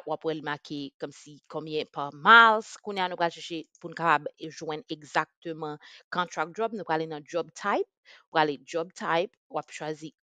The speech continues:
Kontrak ou wè la, l ap ba ou sèlman kontrak djòb ke w ap chèche yo. Kounye a, w a pral chèche la, w ap gade la, w ap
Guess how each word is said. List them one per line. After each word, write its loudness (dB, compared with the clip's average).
Kontrak -6
ou 0
wè 4
la, 6
l 2
ap -20
ba 2
ou -12
sèlman -6
kontrak -2
djòb -4
ke -8
w -8
ap -8
chèche -12
yo. -18
Kounye 0
a, 4
w 6
a 0
pral 2
chèche -8
la, 4
w -2
ap -8
gade 0
la, 2
w -2
ap -12